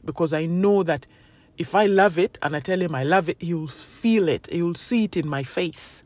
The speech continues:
you know. So I'll tell him, "I love your business. Wow." And he's like, "Yeah, yeah, yeah. We opened, you know, five years ago, and, you know, we've been going and going and going. Uh, place is vibrant. You know, people are walking around."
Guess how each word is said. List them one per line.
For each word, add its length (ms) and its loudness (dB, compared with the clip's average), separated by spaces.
you 120 -8
know. 240 -6
So 420 -2
I'll 160 -2
tell 220 0
him, 180 0
"I 140 -8
love 320 -4
your 120 -2
business. 580 -4
Wow." 800 -2
And 140 -2
he's 120 -2
like, 220 -6
"Yeah, 240 0
yeah, 180 4
yeah. 280 4
We 200 0
opened, 580 4
you 100 2
know, 180 4
five 300 2
years 260 4
ago, 420 0
and, 140 -2
you 80 -6
know, 160 -2
we've 180 -4
been 180 -4
going 300 2
and 140 -8
going 240 0
and 160 -8
going. 320 -2
Uh, 160 -8
place 280 0
is 140 -2
vibrant. 760 2
You 60 -10
know, 120 -6
people 260 -4
are 40 0
walking 340 -2
around." 640 0